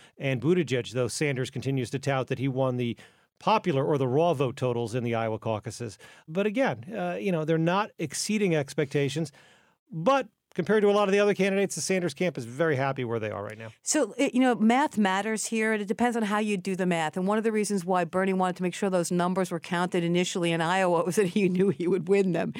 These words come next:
Speaker 2: So I'm gonna give you something from the New Republic that just came out, uh, I think it was yesterday or today. And, uh, what they were looking at is they were listening to the New York Times podcast, The Daily,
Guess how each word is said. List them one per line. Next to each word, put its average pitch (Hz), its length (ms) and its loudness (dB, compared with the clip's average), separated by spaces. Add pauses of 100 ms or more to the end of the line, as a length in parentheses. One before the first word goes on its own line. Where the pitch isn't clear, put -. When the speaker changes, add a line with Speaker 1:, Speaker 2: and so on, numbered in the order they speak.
(220)
Speaker 2:
So - 140 0
I'm 226 80 4
gonna 233 100 2
give 233 180 -2
you 254 80 2
something 226 280 2
from 208 120 2
the 185 80 4
New 190 140 4
Republic 190 460 0
that 180 100 -4
just 190 180 -2
came 180 180 -2
out, 165 220 -2
uh, 165 60 0
I 156 120 0
think 175 180 -8
it 170 40 -2
was 160 160 -2
yesterday 175 380 0
or 160 80 0
today. 180 420 0 (400)
And, 196 360 2
uh, 185 160 4
what 208 240 -2
they 226 80 2
were 214 100 2
looking 254 400 0
at 175 280 0
is 180 160 2
they 202 80 0
were 196 100 0
listening 220 320 0
to 208 100 -6
the 190 80 0
New 202 80 2
York 196 180 2
Times 202 340 0
podcast, 247 600 0
The 175 120 0
Daily, 208 500 -2